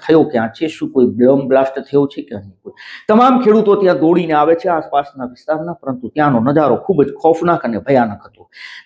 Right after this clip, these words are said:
લાલસિંહના ચીથડા ઉડી ચૂક્યા હતા, ખેતરોની અંદર તેના માંસના લોંદા છે તે ઉડતા હતા અને એ જગ્યાએ જ્યાં બ્લાસ્ટ થયો છે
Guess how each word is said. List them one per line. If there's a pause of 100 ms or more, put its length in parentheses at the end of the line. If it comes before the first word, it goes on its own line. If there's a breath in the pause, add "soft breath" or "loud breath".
લાલસિંહના (360)
ચીથડા
ઉડી
ચૂક્યા
હતા, (220 soft breath)
ખેતરોની
અંદર (300 loud breath)
તેના
માંસના
લોંદા
છે
તે
ઉડતા
હતા
અને
એ
જગ્યાએ
જ્યાં
બ્લાસ્ટ
થયો
છે